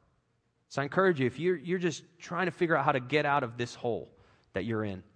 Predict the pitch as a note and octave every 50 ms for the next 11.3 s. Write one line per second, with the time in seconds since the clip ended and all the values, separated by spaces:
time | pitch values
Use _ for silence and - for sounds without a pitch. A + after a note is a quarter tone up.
0 | _ _ _ _ - - D3+ D3+ - - A#2 - A2+ F#2+ F2 D2 C#2 A#1 - _
1 | _ _ - F#2 E2+ A2 G2+ G2 F#2 F2 F#2 - _ _ _ _ _ _ _ _
2 | _ _ _ _ _ _ _ _ _ _ _ _ _ _ _ _ _ _ _ _
3 | _ _ _ _ _ _ _ _ _ _ _ _ _ _ _ _ - A2+ A2+ A#2+
4 | - - C3 B2+ A#2 - - C#3+ D3 D3+ C#3+ - - _ _ _ _ _ _ _
5 | - F#3 E3 E3 D#3+ D3 D3+ C#3 - - C#3 C3 B2+ A#2+ A2 - - - A#2 G#2+
6 | - - - _ _ _ _ _ _ _ _ _ _ _ _ _ _ _ _ _
7 | _ _ _ _ _ _ _ _ _ _ _ _ _ _ _ _ _ _ _ _
8 | _ _ _ _ _ _ _ _ _ _ _ _ _ _ _ _ _ _ _ _
9 | _ _ _ _ _ _ _ _ _ _ _ _ _ _ _ _ _ _ _ _
10 | _ _ _ _ _ _ _ _ _ _ _ _ _ _ - D3 F3 G#3+ A3 G#3+
11 | F#3+ F#3+ E3+ E3+ D3+ A2